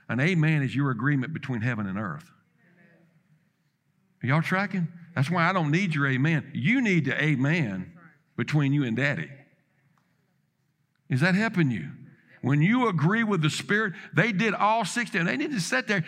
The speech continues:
They got on their feet. Wow. And God said, "Now go out, and I want to show where the property is." So I walked back to the guy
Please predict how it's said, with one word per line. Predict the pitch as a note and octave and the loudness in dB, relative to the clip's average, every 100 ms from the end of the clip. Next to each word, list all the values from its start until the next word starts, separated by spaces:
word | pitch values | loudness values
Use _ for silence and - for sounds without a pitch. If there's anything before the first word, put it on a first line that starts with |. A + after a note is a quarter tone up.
| - | -4
They | - F#4 | -2 0
got | C4 A3 | 2 2
on | G#3+ G3 | 2 2
their | D#3+ A#2 | 0 0
feet. | - - D#4 D#4 E3 - - - - _ _ _ _ _ _ _ _ _ _ _ _ _ _ _ - | -6 0 2 2 -2 -8 -20 -20 -20 _ _ _ _ _ _ _ _ _ _ _ _ _ _ _ -12
Wow. | F3 - C#3 G#2 C#3 _ _ _ _ _ _ _ _ _ _ _ _ _ _ _ _ _ | -10 -8 -8 -10 -20 _ _ _ _ _ _ _ _ _ _ _ _ _ _ _ _ _
And | C#3 C#3 | 0 2
God | C#3 B2 A#2+ | 0 -2 -2
said, | C3+ | -2
"Now | C3 A#2+ | 0 -2
go | A#2 B2 | -2 -2
out, | B2 D3 | -2 -2
and | D3 | -2
I | |
want | B2+ B2 | -2 -2
to | - | -2
show | C3 | -2
where | B2 | -4
the | B2 | -4
property | C#3 F#3 F3 G#2 | -2 -4 -4 -6
is." | F#2 | -6
So | F2 | -6
I | A#2 | -4
walked | C3+ B2+ C3+ | -4 -4 -4
back | B2+ B2+ | -6 -6
to | B2 | -8
the | A2 | -6
guy | B2 B2 | -6 -6